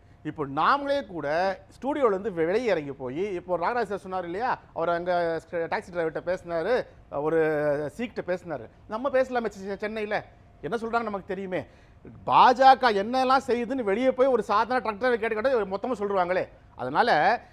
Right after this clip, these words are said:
அவர் வந்து அவருடைய கருத்தை யாரோ சொன்னதாக சொல்லி இங்க வே-, இங்க நிரசனம் பண்ண வேண்டிய அவசியம் ராகுல் காந்தி அவர்களுக்கு கிடையாது. இது பாஜக பண்ற வேலை, சரிங்களா? முக்கியமா அவர் ரொம்ப கரெக்டா கொண்டு வந்தாருங்க. அதாவது, அங்க இருக்கிற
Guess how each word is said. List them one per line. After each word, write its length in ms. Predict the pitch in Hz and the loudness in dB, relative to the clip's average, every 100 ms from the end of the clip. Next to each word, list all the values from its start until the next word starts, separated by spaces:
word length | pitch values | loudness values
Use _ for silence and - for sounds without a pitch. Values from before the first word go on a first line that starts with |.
| - - | -20 -20
அவர் 440 | - 156 190 214 202 | 2 4 6 4 4
வந்து 560 | 214 233 247 339 320 - | 2 0 0 0 0 2
அவருடைய 680 | 165 185 277 285 262 254 247 | 2 8 8 8 4 2 4
கருத்தை 540 | 233 277 - 311 269 | 2 2 -4 -4 0
யாரோ 560 | 185 180 233 262 294 320 | 0 2 2 0 0 -2
சொன்னதாக 720 | - 233 277 277 269 269 302 | -4 -4 -2 2 2 2 -2
சொல்லி 580 | - 233 277 285 330 | -4 -4 -4 -4 -4
இங்க 200 | 285 240 | -4 -2
வே-, 260 | 220 220 208 | 0 2 2
இங்க 200 | 208 208 202 | 2 0 2
நிரசனம் 400 | 190 180 185 226 | 0 -2 -2 -2
பண்ண 220 | 247 254 220 | 0 -2 -2
வேண்டிய 220 | 202 196 | 0 0
அவசியம் 420 | 208 226 240 277 | 0 -4 -4 -4
ராகுல் 280 | - - - | -6 -20 -4
காந்தி 260 | 175 247 | -2 0
அவர்களுக்கு 400 | 220 196 180 240 | -2 -2 -2 -4
கிடையாது. 360 | 175 180 156 123 | -4 -2 -2 -4
இது 160 | 175 190 | -6 -2
பாஜக 360 | 180 269 226 | 0 0 -2
பண்ற 240 | 170 143 123 | -4 -6 -8
வேலை, 180 | 127 - - - - - - | -8 -12 -20 -20 -20 -20 -10
சரிங்களா? 360 | 139 123 156 139 - - | -8 2 4 4 0 -10
முக்கியமா 800 | 143 - 311 226 123 139 196 226 - - - - - - - - - | -10 -2 4 4 4 4 6 4 2 -12 -20 -20 -20 -20 -20 -20 2
அவர் 200 | 226 233 | 6 8
ரொம்ப 360 | 247 370 415 - - - | 6 4 -2 -2 -14 0
கரெக்டா 480 | 220 320 - 370 277 | 0 0 -2 -4 0
கொண்டு 300 | 262 233 220 | 2 2 6
வந்தாருங்க. 440 | 170 143 131 120 | 4 4 -2 -4
அதாவது, 300 | - 202 254 | -2 0 2
அங்க 280 | 202 240 269 | 2 2 2
இருக்கிற 520 | 254 311 - 311 277 | 2 0 -2 4 4